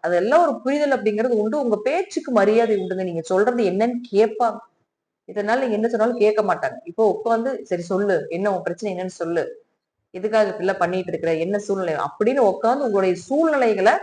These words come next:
அவர்களுக்கு புரிய வைக்கிறதுக்குண்டான ஒரு வாய்ப்பை இந்த மாதம் குரு கொடுக்கிறார்.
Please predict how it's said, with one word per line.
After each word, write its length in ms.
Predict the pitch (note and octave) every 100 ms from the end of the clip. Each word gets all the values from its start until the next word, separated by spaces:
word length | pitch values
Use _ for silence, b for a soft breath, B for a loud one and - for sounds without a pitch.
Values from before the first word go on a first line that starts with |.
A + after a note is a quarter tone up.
| - _ _ _ _
அவர்களுக்கு 540 | - G3 A#3+ A#3 G#3+
புரிய 360 | C4+ B3+ C#4+ D#4
வைக்கிறதுக்குண்டான 1040 | C4 G#3 C4 B3 B3 A3+ G#3+ G3+ A#3 D#4
ஒரு 220 | A#3 F#3+ F3
வாய்ப்பை 580 | G3 A#3+ A#3+ - D#4 F3
இந்த 220 | F#3+ F#3
மாதம் 520 | F3 F3+ G3 D4+ A#3+
குரு 200 | G3+ A3 G#3+
கொடுக்கிறார். 580 | E3+ E3+ D#3+ E3+ D#3